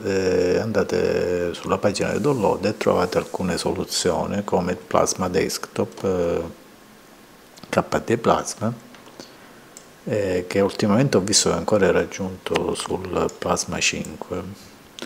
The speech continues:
Ora non so se in questi giorni si è aggiornato su, sul Plasma sei,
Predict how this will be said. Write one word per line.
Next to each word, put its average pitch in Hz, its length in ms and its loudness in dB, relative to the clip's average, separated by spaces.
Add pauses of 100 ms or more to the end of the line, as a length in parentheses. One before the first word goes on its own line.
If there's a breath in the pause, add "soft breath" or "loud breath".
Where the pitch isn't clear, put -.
(260 loud breath)
Ora 92 220 2
non 98 200 0
so - 180 2
se - 120 0
in 80 120 0
questi 92 380 0
giorni - 960 -2
si - 220 -2
è 85 240 0
aggiornato 85 680 -2
su, - 120 -10 (220)
sul - 460 -6
Plasma 98 440 -2
sei, 82 440 -2